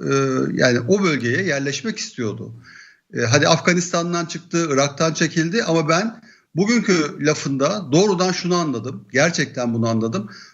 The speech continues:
Bunlar, e, Suriye'de, e, sınırları gevşek olan Gazze'nin olduğu bölgeye, e, yerleşecekler. Oraya yani uçağını indireceği bir üs yok ki Amerika'nın, e,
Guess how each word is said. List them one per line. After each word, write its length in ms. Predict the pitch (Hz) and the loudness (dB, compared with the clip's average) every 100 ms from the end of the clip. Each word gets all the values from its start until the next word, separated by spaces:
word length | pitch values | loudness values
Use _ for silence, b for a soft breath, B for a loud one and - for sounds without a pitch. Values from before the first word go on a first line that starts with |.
| B 165 | B 2
Bunlar, 360 | 196 165 196 | 4 6 4
e, 480 | 214 - 151 143 135 | -2 -10 -4 -2 -2
Suriye'de, 800 | - 190 208 180 123 107 156 - _ _ | -2 0 4 4 2 0 -4 -10 _ _
e, 60 | 135 127 123 123 123 - | -8 -2 -2 0 0 -2
sınırları 460 | 110 - 160 165 180 | 0 4 4 4 0
gevşek 460 | 151 147 - 185 147 | 0 -2 -2 -6 -4
olan 380 | 117 117 165 B B B B | -6 -8 -12 B B B B
Gazze'nin 480 | 143 190 175 160 139 | 4 4 4 0 0
olduğu 380 | 131 117 123 117 | -2 -4 -4 0
bölgeye, 600 | 139 147 131 113 165 - b b _ - | 0 2 0 0 -2 -10 b b _ -8
e, 80 | 120 | -2
yerleşecekler. 1120 | 117 113 135 143 151 - 175 180 180 190 190 - | 2 6 6 4 0 -2 -4 -2 -4 -6 -6 -6
Oraya 540 | 147 175 151 139 185 - | 2 2 2 0 -6 -4
yani 200 | 135 123 | -2 -2
uçağını 440 | 127 170 170 190 | -2 0 2 0
indireceği 540 | 208 160 156 156 208 180 | 0 2 2 2 0 0
bir 200 | 190 - | -4 -4
üs 260 | 151 113 220 | -8 -2 2
yok 200 | 262 - | 2 2
ki 80 | 226 | 2
Amerika'nın, 760 | 151 131 120 120 117 117 113 | 2 0 -2 -2 -2 -4 -8
e, 80 | - | -4